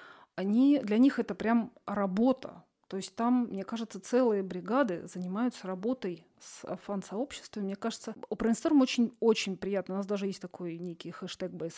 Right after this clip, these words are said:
Family, хотя оно пересекается с каким-то хэштегом Тимати, в связи с чем вызывает вопросы. У Brainstorm очень такая аудитория, как им ска-, как вам сказать, вот они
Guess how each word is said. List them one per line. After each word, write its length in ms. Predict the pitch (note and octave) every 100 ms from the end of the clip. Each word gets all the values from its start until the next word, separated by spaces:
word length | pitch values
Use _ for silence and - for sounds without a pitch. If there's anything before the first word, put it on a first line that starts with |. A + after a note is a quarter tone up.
| -
Family, 320 | D#4+ D4+ D4 - _ _
хотя 320 | - G3+ G#3+
оно 140 | G3+ G3
пересекается 640 | G#3 G#3 - A3+ G#3+ -
с 80 | -
каким-то 320 | - A#3 -
хэштегом 640 | - G3+ A#3+ G#3 F#3+ E3+ - _
Тимати, 500 | - D#4+ E4 - - - _ _ C#4+
в 280 | G3 -
связи 200 | - G#3
с 60 | D4
чем 160 | B3+ A3
вызывает 380 | B3+ B3+ B3+
вопросы. 500 | A3+ C#4 D4+ G3 F3+ - - - - - -
У 80 | G3+
Brainstorm 560 | A#3 C4 - F#4 F#4 -
очень 400 | C#4 - C#4+ C4+
такая 420 | B3+ - C#4 C4+
аудитория, 520 | A#3+ B3 - F#4 E4
как 220 | - A#3
им 60 | A#3+
ска-, 360 | - - A#3 A3+
как 200 | B3+ B3
вам 60 |
сказать, 320 | - - F#3+ - - - -
вот 180 | A3 G#3+ -
они 380 | A#3 D#4 G4